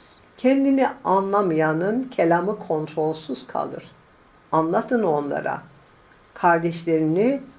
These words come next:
hak etmeleri için dinletin yoğunlukları.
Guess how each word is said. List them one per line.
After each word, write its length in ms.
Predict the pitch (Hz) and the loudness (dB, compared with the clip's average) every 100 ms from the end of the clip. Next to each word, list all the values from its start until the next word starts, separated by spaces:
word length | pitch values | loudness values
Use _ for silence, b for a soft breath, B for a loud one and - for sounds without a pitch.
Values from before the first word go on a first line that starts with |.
| - | -20
hak 280 | - 233 202 | -2 0 0
etmeleri 580 | 170 - 185 190 214 254 | -6 -4 0 2 2 -2
için 460 | - - 208 185 | -4 -4 -2 0
dinletin 680 | 175 190 196 240 233 196 160 | 0 2 2 0 2 0 2
yoğunlukları. 880 | 170 160 156 151 151 170 160 165 | 2 2 2 -4 -6 -6 -4 -4